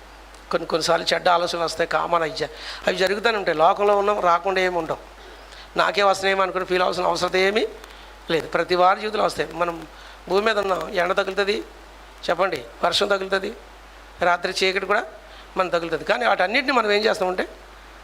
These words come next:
అధిగమించి ముందుకి సాగిపోతుంది. అలాగే ఆలోచనలు, తలంపులు, సైతాన్ని క్రియ చేసిన ప్రార్థన ద్వారా, విశ్వాసం ద్వారా ఎదిరించి వాటిని జయించి మన పరిశుద్ధతను కాపాడుకుంటూ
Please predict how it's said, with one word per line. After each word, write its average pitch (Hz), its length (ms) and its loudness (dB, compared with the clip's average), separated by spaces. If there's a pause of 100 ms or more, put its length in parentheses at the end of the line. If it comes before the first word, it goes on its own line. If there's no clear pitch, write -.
(140)
అధిగమించి 196 480 0
ముందుకి 202 420 0 (400)
సాగిపోతుంది. 143 420 -2
అలాగే 180 340 0 (340)
ఆలోచనలు, 170 500 2
తలంపులు, 165 500 0
సైతాన్ని 170 400 0
క్రియ 202 160 -4
చేసిన 180 360 -2 (400)
ప్రార్థన 180 380 2
ద్వారా, 180 160 4
విశ్వాసం 190 440 0
ద్వారా 185 200 0
ఎదిరించి 190 480 0 (400)
వాటిని 180 240 0
జయించి 269 360 2
మన 214 160 0
పరిశుద్ధతను 190 540 0
కాపాడుకుంటూ 160 560 -2